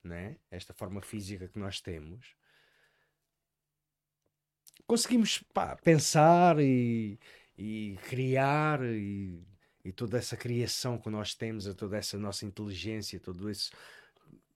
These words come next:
pá, é algo que, epá, que nos transcende um pouco.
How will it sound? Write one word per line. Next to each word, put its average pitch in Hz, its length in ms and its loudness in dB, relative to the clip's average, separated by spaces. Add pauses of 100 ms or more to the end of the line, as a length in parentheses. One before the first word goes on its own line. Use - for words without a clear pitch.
(140)
pá, 139 140 0
é 104 180 0
algo 131 280 4
que, 147 460 0 (2250)
epá, - 240 -6
que - 100 -6
nos 139 200 0
transcende 147 520 2
um 160 120 0
pouco. 156 440 -4